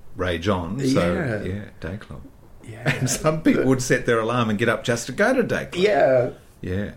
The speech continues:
Speaker 1: yeah. Well, yeah, your, your ambition is certainly there, and you're thinking outside the square about, uh, creating your own work, which, which is vital, isn't it?
Speaker 2: Mm. Yeah, I think that's the thing, and you see it with, um,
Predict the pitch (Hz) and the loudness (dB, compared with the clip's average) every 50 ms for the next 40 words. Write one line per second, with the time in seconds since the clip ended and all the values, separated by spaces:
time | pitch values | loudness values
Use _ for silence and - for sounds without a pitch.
0 | - - - - 95 80 78 78 - - - - - - - - - - 165 170 | -16 -20 -18 -14 -14 -14 -14 -14 -16 -18 -20 -20 -20 -18 -18 -10 -2 2 2 2
1 | 170 175 175 190 196 165 147 151 151 151 143 147 147 147 139 135 131 180 208 208 | 4 4 4 4 4 2 0 0 0 2 4 4 6 6 6 4 4 4 2 2
2 | - 220 196 151 - - - 135 120 98 101 101 90 104 104 104 98 95 92 90 | 0 0 0 0 0 0 2 2 2 2 2 0 2 4 4 4 2 2 0 -2
3 | - - 110 101 104 95 104 120 127 123 - 107 95 85 87 85 - - - 95 | -4 -6 -6 -4 -2 -2 -2 -2 -2 -2 -2 -4 -4 -4 -4 -8 -10 -8 -4 -4
4 | 90 85 85 76 76 85 80 80 - - - - - - - 78 78 - - - | -2 -2 -2 -4 -4 -4 -4 -6 -6 -10 -18 -20 -20 -14 -12 -12 -12 -12 -14 -14
5 | - - 95 90 87 123 185 190 131 98 85 78 76 78 76 76 78 76 71 - | -10 -6 -4 -4 -2 -2 -2 -2 -2 -2 -4 -4 -6 -6 -6 -8 -10 -10 -12 -12
6 | - - 95 - - - - - - - 95 90 - - 90 87 80 - 87 85 | -12 -12 -12 -10 -10 -12 -12 -12 -10 -10 -10 -10 -8 -8 -8 -8 -6 -6 -6 -6
7 | 82 78 - 80 90 123 147 123 - - - - - 117 123 135 135 131 113 98 | -6 -6 -8 -8 -10 -8 -8 -10 -10 -10 -14 -12 -6 0 2 4 6 6 4 2
8 | 87 - - - - - - - - - - - - - - 165 196 208 208 196 | -2 -6 -14 -20 -20 -20 -20 -20 -20 -20 -20 -20 -18 -14 -8 -6 -4 -2 -2 -2
9 | 180 170 - - 175 - - 233 - - 180 - - - 127 - 156 156 139 117 | -4 -4 -4 -4 -4 -4 -6 -8 -6 -8 -10 -10 -8 -8 -4 -2 0 0 2 2
10 | 117 113 110 117 117 120 - - - - - - - 127 156 156 - - - - | 0 0 0 -2 -4 -4 -8 -18 -20 -20 -20 -12 -8 -6 -6 -6 -8 -6 -4 -2
11 | 165 175 185 185 185 - - - 123 127 139 135 131 131 127 123 - - - - | 0 2 0 0 -2 -4 -10 -10 -4 2 4 4 4 2 0 -6 -16 -20 -18 -18
12 | - - - - 113 113 113 107 107 107 107 107 110 110 107 107 - - | -16 -14 -8 -4 -2 -2 0 0 0 0 0 -2 -2 -4 -4 -6 -8 -12